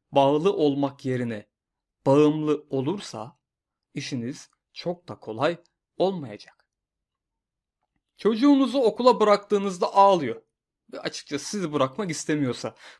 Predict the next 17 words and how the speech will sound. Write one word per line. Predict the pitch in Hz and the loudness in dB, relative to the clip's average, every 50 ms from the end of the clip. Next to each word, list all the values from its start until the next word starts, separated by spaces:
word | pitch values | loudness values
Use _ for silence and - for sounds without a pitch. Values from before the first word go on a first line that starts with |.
| _ - | _ -6
bu | 240 220 | -4 0
bir | 240 262 247 | 0 2 2
yere | 240 233 208 196 175 | 4 4 4 4 2
kadar | - 151 175 208 208 175 | 0 2 2 2 2 4
normaldir, | 175 175 175 175 180 190 180 147 - - - - - | 2 2 2 2 2 0 0 -2 -6 -12 -14 -10 -6
evet. | 170 156 - - _ _ _ _ _ _ _ _ _ _ _ - | -6 -6 -6 -8 _ _ _ _ _ _ _ _ _ _ _ 2
Aslında | - - - - - - 302 - - | 2 2 2 0 -8 -4 -4 -4 -4
çoğu | - - - 254 311 294 | -4 -2 -2 0 0 0
çocuk | - 175 160 147 147 - | -2 -4 -6 -6 -6 -8
bu | 247 247 | -6 -4
davranışı | - 147 139 123 123 117 113 - - 185 | -2 -2 -2 -2 -4 -6 -8 -8 -4 -2
yapar. | 151 139 - - 160 131 - - _ _ _ _ _ _ _ _ _ _ _ _ - | -2 -2 0 -2 -2 -2 -4 -10 _ _ _ _ _ _ _ _ _ _ _ _ -2
Peki | 226 277 285 285 - 147 107 101 - _ _ _ _ _ _ _ _ - | 0 0 0 -2 -4 -6 -6 -6 -10 _ _ _ _ _ _ _ _ -4
bu | 214 269 285 247 | -2 0 0 0
durum | 226 214 190 208 214 214 180 147 | 0 0 0 0 0 0 -2 -2
ne | 151 180 185 | -2 -2 -2
kadar | - 247 233 247 240 214 | -2 -2 0 0 0 0